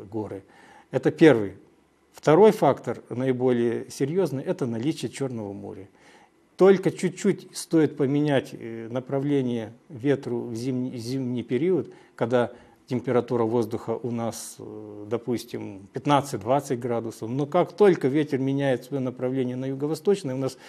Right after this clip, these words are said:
резко, э, меняется температура, потому что море теплое. И здесь точный расчет вот этой, э, как, э, температуры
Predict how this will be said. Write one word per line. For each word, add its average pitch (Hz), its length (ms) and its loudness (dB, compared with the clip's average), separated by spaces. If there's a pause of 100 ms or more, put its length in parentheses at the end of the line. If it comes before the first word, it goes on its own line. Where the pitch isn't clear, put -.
(220)
резко, 143 600 2 (420)
э, 110 680 -6
меняется 151 420 0
температура, 143 640 2
потому 117 340 -8
что - 180 -10
море 98 320 -8
теплое. 127 520 0 (480)
И 123 120 -8
здесь 131 420 2
точный 143 400 4
расчет 123 540 -2
вот 113 240 -8 (100)
этой, 107 480 -10
э, - 640 -16
как, - 320 -4
э, 113 420 -14 (600)
температуры 131 800 0